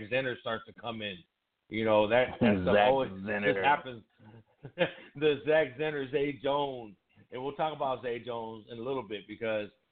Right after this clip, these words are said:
Speaker 1: because he just came to the Raiders. So we'll be right back. It's Fantasy Football, five one six, four one eight,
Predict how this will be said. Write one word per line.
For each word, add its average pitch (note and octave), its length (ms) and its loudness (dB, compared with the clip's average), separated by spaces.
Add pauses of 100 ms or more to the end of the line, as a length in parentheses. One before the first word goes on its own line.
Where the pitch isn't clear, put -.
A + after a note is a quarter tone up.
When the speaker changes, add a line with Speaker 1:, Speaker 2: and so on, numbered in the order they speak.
(460)
Speaker 1:
because A2 300 -6
he C3+ 140 -6
just A#2+ 200 -10
came A#2 220 -6
to A#2 100 -2
the G2+ 80 -6
Raiders. G#2 500 4
So F#2+ 300 -8 (520)
we'll A2 100 -8
be B2 40 0
right C3 180 4
back. C3+ 220 2
It's A2+ 100 -14
Fantasy D3 380 -6
Football, C#3+ 420 0
five D#3 260 2
one D3+ 180 -8 (100)
six, C#3+ 280 -6
four D#3+ 140 -4
one D3+ 180 -6
eight, D3 240 -6